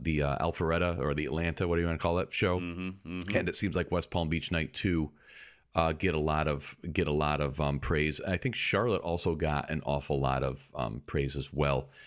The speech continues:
Speaker 1: Uh, when you, when you shake it down from the Ants review side of things, um,
Speaker 2: Mm-hmm.
Speaker 1: the night one of West Palm Beach is by far the bottom,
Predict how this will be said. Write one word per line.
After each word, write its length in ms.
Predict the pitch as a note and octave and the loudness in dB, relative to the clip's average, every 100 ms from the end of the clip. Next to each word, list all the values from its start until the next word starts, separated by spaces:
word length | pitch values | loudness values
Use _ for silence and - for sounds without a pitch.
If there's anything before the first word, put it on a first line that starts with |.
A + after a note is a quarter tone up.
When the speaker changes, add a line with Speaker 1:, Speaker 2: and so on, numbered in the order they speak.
| - - - _ - | -20 -20 -20 _ 0
Speaker 1:
Uh, 180 | E2+ | 0
when 340 | D#2+ C#2 F2+ E2+ | 0 0 0 2
you, 400 | F2+ E2+ E2+ - | 2 4 2 0
when 160 | - F2+ | -2 0
you 80 | D#2+ | 0
shake 280 | - G2 | 0 -2
it 100 | D#2+ | -2
down 340 | D2+ E2+ E2 D2+ - | -2 0 0 -2 -4
from 180 | D#2+ D2 | -2 0
the 320 | D#2 D2 D2 | 2 0 0
Ants 300 | F2 F#3 - | 0 -2 -2
review 340 | G2 D#2 D2+ | -2 0 0
side 260 | C#2+ C#2 B1 | 0 0 -2
of 80 | A#1+ | -4
things, 300 | C#2 B1 C2 - - - | -6 -6 -8 -12 -16 -10
um, 80 | C2 - D#2 | -10 -8 -10
Speaker 2:
Mm-hmm. 100 | E2+ G2 - - - - - - - | -10 -12 -16 -20 -20 -20 -20 -18 -4
Speaker 1:
the 520 | G2 E2 D#2 D2+ D2 - _ - - D4 | 0 2 2 2 0 -4 _ -20 -18 -4
night 300 | G2 A2 E2 | 0 2 0
one 200 | F2 E2+ | 0 0
of 40 | |
West 220 | D#2 E2 - | 2 0 0
Palm 200 | E2 D2 | -2 0
Beach 240 | D#2+ - | 0 -2
is 220 | - D2 | -2 -2
by 240 | C#2 E2 E2 | 0 0 0
far 300 | - E2+ F2+ | 0 0 0
the 60 | C#2 | 0
bottom, 420 | C2 C2 E2 | 0 2 0